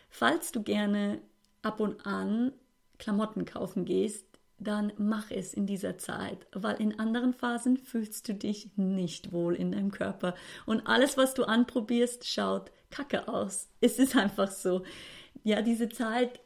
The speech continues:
in dieser Zeit fühlst du dich einfach gut. Ja, das heißt, du kannst die Zeit nutzen für sowas, um Sport zu treiben, Aktivitäten zu machen, deine Energie nach außen zu geben,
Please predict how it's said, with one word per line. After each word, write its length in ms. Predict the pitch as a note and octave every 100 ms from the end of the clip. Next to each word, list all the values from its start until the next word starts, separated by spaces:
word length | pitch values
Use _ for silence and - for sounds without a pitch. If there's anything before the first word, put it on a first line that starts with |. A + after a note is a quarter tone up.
| _ _ _ _ - - - -
in 60 |
dieser 180 | B3 A#3+
Zeit 200 | B3 B3+
fühlst 520 | - - D4 D4 -
du 60 | C#4
dich 280 | A#3 - -
einfach 440 | G3 F#3 G3 -
gut. 360 | - - - - - - - - _
Ja, 200 | - A3
das 180 | G#3+ A3+
heißt, 200 | A#3 A3+
du 40 |
kannst 260 | A3+ A#3+ A#3+
die 80 | B3
Zeit 220 | C4 B3
nutzen 340 | C4 D#4 E4
für 160 | D#4 C#4+
sowas, 720 | B3+ D4 D4 - G#3+ - -
um 160 | - C4
Sport 640 | C4 - B3+ D4+ E4 -
zu 200 | - D4
treiben, 500 | - G#3+ G#3 F#3+ G3+
Aktivitäten 880 | A#3+ - - C4+ C4+ - D4 D4 C4
zu 160 | B3 A3
machen, 260 | G3+ G#3
deine 260 | G#3 A3 A#3
Energie 540 | A#3 B3 A3+ - C#4
nach 300 | D4 B3 A3+
außen 320 | G#3 G3+ G#3 F#3+
zu 180 | G3 F#3 _ -
geben, 520 | G3+ F#3+ F#3+ G3+